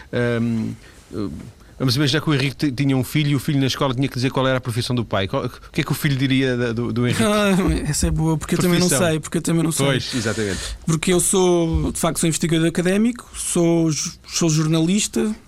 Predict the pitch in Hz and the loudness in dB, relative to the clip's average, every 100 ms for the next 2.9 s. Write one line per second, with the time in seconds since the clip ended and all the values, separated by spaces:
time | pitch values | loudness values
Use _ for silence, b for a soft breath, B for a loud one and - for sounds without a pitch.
0 | - - 156 156 151 151 147 147 135 - | -6 0 2 2 2 2 2 0 -4 -2
1 | 160 156 - B B B B - 196 214 | 0 -2 -8 B B B B 0 2 4
2 | 208 196 196 - - - 151 131 | 2 2 0 0 -2 0 0 0